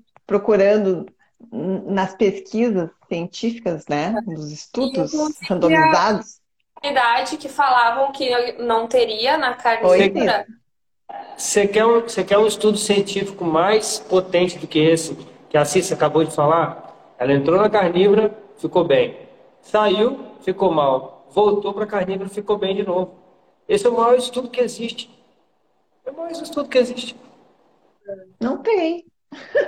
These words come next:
Speaker 2: É verdade.
Speaker 1: Né?
Speaker 2: Não, e a questão da flexibilidade, que falavam muito, né, sobre, ah, a pessoa,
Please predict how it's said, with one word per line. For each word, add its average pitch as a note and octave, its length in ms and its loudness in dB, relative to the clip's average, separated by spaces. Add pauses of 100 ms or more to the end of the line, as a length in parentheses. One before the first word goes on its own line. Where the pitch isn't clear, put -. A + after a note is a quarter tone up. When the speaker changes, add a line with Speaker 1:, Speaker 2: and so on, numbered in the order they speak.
(960)
Speaker 2:
É F#3+ 140 0
verdade. G#3 560 0 (180)
Speaker 1:
Né? G#3+ 220 2
Speaker 2:
Não, D#4 100 4
e D#4 120 2
a C4 100 2
questão C4+ 480 -2
da C#4+ 140 4
flexibilidade, C#4 1300 -2
que C#4+ 140 -6
falavam C4 540 2
muito, C4 440 2
né, B3+ 280 2
sobre, A3+ 880 2
ah, G#3 680 2
a G#3 80 -4
pessoa, G#3 680 -4